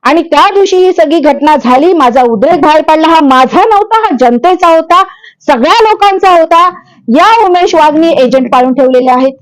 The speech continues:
आणि हे एजंट त्यांचे रेट ठरलेले आहेत.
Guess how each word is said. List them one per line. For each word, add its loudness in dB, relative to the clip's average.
आणि -2
हे -2
एजंट -2
त्यांचे -2
रेट -2
ठरलेले 0
आहेत. -2